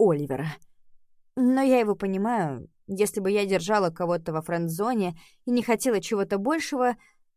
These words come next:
то намеренно не замечала бы сигналов. Не будем об этом. Я вчера решила больше никогда не говорить о парнях. На моё заявление мама смеётся, словно я выдала отличную шутку.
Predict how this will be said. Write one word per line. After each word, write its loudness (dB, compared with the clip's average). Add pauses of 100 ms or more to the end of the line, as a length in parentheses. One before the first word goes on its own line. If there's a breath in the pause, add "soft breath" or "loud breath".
(160)
то 4
намеренно 0
не -2
замечала -2
бы -8
сигналов. -8 (880)
Не 4
будем 2
об 2
этом. -4 (600)
Я 0
вчера 2
решила 0
больше -4
никогда -2
не 0
говорить -4
о -4
парнях. -8 (600)
На 2
моё 6
заявление 2
мама 2
смеётся, -2 (240)
словно 2
я 0
выдала 0 (380 soft breath)
отличную 0
шутку. -10